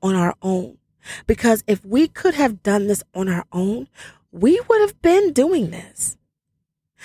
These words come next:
But think about it, family. Every time we came together and built our own communities, what happened? The enemy came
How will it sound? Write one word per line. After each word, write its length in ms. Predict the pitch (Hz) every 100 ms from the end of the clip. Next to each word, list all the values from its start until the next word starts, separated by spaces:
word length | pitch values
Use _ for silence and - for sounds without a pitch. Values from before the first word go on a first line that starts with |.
| -
But 160 | - 285
think 220 | - 339
about 240 | 277 240 202
it, 120 | 196
family. 500 | 185 175 175 175 190 _ _ -
Every 280 | 262 330
time 640 | 320 - 254 233 165 151 156 _ _ _ -
we 160 | 208 285
came 320 | - 285 262
together 480 | - 208 196 190 185
and 260 | 202 190 -
built 280 | 202 226 -
our 140 | 202 -
own 220 | 190 202 208
communities, 1080 | - 180 208 208 208 - - - _ - _ _ _ -
what 140 | 285
happened? 500 | 254 311 302 - 185 _ _ _ _ _ _ _ _ _ _ _ _ - -
The 180 | 196 -
enemy 360 | 285 302 294 277
came 500 | - - 226 226